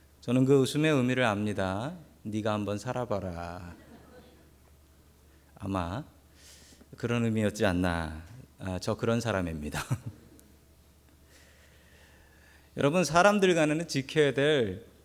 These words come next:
거리가 있다라고 합니다. 지금 여러분들이 앉아 계신 그 자리를 보면 사람들 사이에 이렇게, 이렇게 거리가 있고 간격이 있습니다. 이 거리와 간격이 없으면은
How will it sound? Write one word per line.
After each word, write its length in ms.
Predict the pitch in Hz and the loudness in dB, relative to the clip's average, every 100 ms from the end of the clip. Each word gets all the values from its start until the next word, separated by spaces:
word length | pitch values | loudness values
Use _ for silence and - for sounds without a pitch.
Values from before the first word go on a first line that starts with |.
| - - | -20 -10
거리가 420 | - 107 139 135 | 0 2 4 2
있다라고 480 | 113 - 101 90 87 | 0 -2 -4 -6 -8
합니다. 280 | 87 95 110 - | -10 -12 -14 -6
지금 220 | 131 139 | 0 4
여러분들이 460 | 131 139 143 139 | 4 4 2 2
앉아 560 | 127 113 135 127 - - | 2 4 4 2 0 -6
계신 520 | 113 110 - 120 107 98 - - - - | -2 0 -2 -2 -2 -4 -10 -20 -20 -10
그 120 | 104 | -6
자리를 420 | - 120 131 127 | 0 2 4 2
보면 680 | 117 131 143 98 139 98 85 - - - - | 4 4 4 6 4 4 -4 -16 -20 -20 -10
사람들 520 | - 160 170 160 143 | 0 2 2 2 -2
사이에 440 | - 135 120 147 | 0 0 2 2
이렇게, 320 | 120 113 101 - - - - - _ - - | 0 -2 -4 -6 -20 -20 -20 -20 _ -20 -16
이렇게 160 | - - - _ - - _ _ - - - - - | -14 -14 -20 _ -20 -20 _ _ -20 -20 -20 -20 -4
거리가 520 | - 139 165 160 131 | 6 8 10 10 6
있고 240 | 110 - | 6 0
간격이 480 | 131 - 147 151 120 | -2 2 4 4 4
있습니다. 600 | 90 - 92 92 78 90 110 | 0 -4 -8 -10 -14 -14 -6
이 100 | 135 | 0
거리와 380 | 131 139 165 | 4 6 6
간격이 480 | 139 127 135 139 135 | 6 4 2 2 2
없으면은 720 | 104 98 127 117 110 139 185 | 2 0 0 0 2 2 0